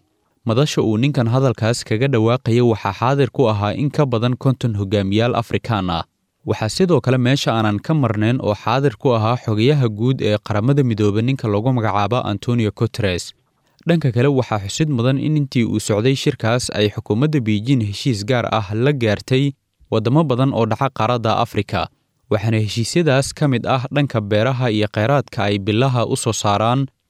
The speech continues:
ganacsiga iyo dhalinta tamarta korontada. Hadalkan ka soo yaray Shiinaha ayaa mar kale dharbaaxa siyaasadeed oo dhanka dhaqaalaha ah waxa uu ku noqon doonaa Maraykanka iyo dhammaan waddamada reer Yurub,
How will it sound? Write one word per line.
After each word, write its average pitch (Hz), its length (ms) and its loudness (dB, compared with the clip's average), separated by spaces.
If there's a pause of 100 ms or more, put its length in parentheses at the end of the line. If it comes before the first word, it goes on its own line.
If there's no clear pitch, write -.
ganacsiga 127 580 0
iyo 110 180 2
dhalinta 123 360 0
tamarta 120 380 -4
korontada. 101 600 -2 (440)
Hadalkan 127 420 0
ka 147 120 -4
soo 135 180 0
yaray 110 300 2
Shiinaha 123 460 -2
ayaa 98 240 0
mar 131 160 -2
kale 123 200 -2
dharbaaxa 104 440 -2
siyaasadeed 107 640 0
oo 110 120 -2
dhanka 123 260 0
dhaqaalaha 110 520 0 (100)
ah 117 100 -2
waxa 98 300 -2
uu 98 140 0
ku - 160 -6
noqon 123 360 -2
doonaa 104 420 2 (340)
Maraykanka 131 580 -2
iyo 120 180 2
dhammaan 113 300 2
waddamada 113 440 0
reer 107 220 0
Yurub, 92 300 -2